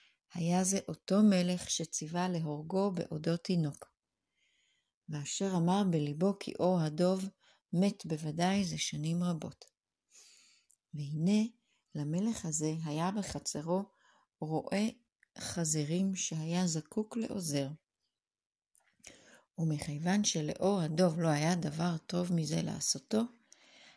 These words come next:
החל לעבוד אצל רועה החזירים של המלך. מדי בוקר בבוקרו היה יוצא עם הרועה אל היער, שם אכלו החזירים בלוטים לשובע.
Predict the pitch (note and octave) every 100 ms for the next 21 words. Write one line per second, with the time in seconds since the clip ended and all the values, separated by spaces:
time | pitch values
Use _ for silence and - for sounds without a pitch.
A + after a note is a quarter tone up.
0 | _ - - A3+ A#3 F#3 E3 F3+ G3+ F#3
1 | E3 - D#3+ D3+ - G3 F#3 - D3+ D#3+
2 | F3 F3+ - E3+ D#3 C#3+ C#3+ - - _
3 | _ _ _ _ - - _ - D#3 G3
4 | A3 F3+ F#3 - F3+ G3 A#3 A3 F#3+ F3+
5 | E3+ - D3+ D#3 - _ _ _ - D#3+
6 | E3 D#3+ D3 - - G#3 G#3+ F3+ D#3+ D#3+
7 | - F3 F3 E3+ D#3 C#3+ C3+ D3 - _
8 | _ _ _ - - G2+ G#3 - - -
9 | G#3 A#3+ F#3 - D3+ D#3+ E3 A3 A#3+ F3
10 | D#3 D#3 - G#3 A3 A3 - - D3 D#3+